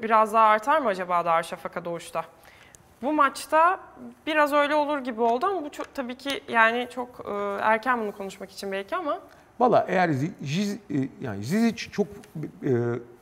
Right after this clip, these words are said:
Speaker 2: üst düzey bir oyuncu, çok yetenekli bir oyuncu ama çok genç, çok tecrübesiz. Furkan'a zaman zaman, e, sa-, yani savunmayı daha sert tutabilmek, daha sağlam içeride duracak bir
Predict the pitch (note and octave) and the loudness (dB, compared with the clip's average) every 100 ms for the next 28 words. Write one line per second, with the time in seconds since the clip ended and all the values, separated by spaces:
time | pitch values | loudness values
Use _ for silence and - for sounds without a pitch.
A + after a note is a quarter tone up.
0 | _ - F3+ - D#3+ F3+ C#3+ A2 G#2+ G2 | _ -10 -10 -6 2 2 2 -4 -8 -8
1 | C#3+ B2 B2+ D#3 D#3 D3+ B3+ B3 A#3+ - | -8 -6 -6 -6 -6 -4 -4 0 0 0
2 | B2 G2+ - - B2 G#2 G#2+ G#2 - - | -6 -6 -10 -8 -8 -6 -8 -8 -10 -18
3 | - - - - - - _ - F#3+ F#3 | -20 -20 -20 -20 -20 -20 _ -4 -2 0
4 | B3 D4 A3+ D#3 F3 B3+ D4+ A3+ G3 G3 | 2 2 2 2 2 0 0 2 4 4
5 | A#3+ B3+ - - F3+ F3 F3 D#3 - _ | 0 -4 -10 -4 -2 0 -2 -6 -18 _
6 | _ - - - - D#3 E3+ - C#3+ D3+ | _ -20 -16 -12 2 6 6 4 -4 -4
7 | - D#3 D#3 E3 E3+ F#3+ D#3+ D#3 D#3+ D#3+ | -6 -2 -2 0 0 0 4 6 6 4
8 | D#3 D3+ - D3 C#3 C3+ - D3 D#3+ - | -2 -2 -4 -4 -2 -6 2 4 4 0
9 | C3+ C#3 E3 D3+ D3+ C#3+ C#3+ C#3+ D3 - | 0 2 0 -4 -4 -4 -4 -4 -6 -6
10 | D3 D3 | -2 -2